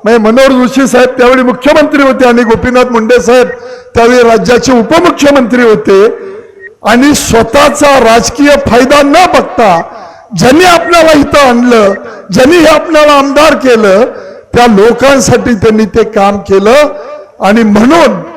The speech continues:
या सगळ्या टेंबूच्या दृष्टिकोनातून आपल्याला योजना पूर्णत्वाला जाण्यासाठी मदत झाली. अण्णांनी एका गोष्टीचा उल्लेख केला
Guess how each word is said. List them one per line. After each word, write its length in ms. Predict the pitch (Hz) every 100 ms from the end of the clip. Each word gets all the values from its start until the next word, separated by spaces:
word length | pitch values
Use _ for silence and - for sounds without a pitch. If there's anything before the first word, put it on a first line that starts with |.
| - - - _ _ - 185
या 140 | 233
सगळ्या 400 | - 226 208 226 226 -
टेंबूच्या 520 | 196 185 214 214 214
दृष्टिकोनातून 960 | 180 175 220 190 202 196 190 226 269
आपल्याला 680 | 247 - 185 190 196 208 190 170
योजना 400 | 170 160 196 214
पूर्णत्वाला 720 | 214 175 180 208 220 220 220
जाण्यासाठी 640 | 190 170 175 180 165 190
मदत 460 | 254 170 135 127 -
झाली. 280 | 127 123 117 _ _ _ _ _ _ _ _ _ _ -
अण्णांनी 420 | 220 254 302 311
एका 300 | 294 311 302
गोष्टीचा 460 | 294 - 320 320 311
उल्लेख 380 | 311 320 359
केला 460 | 359 277 220 202 196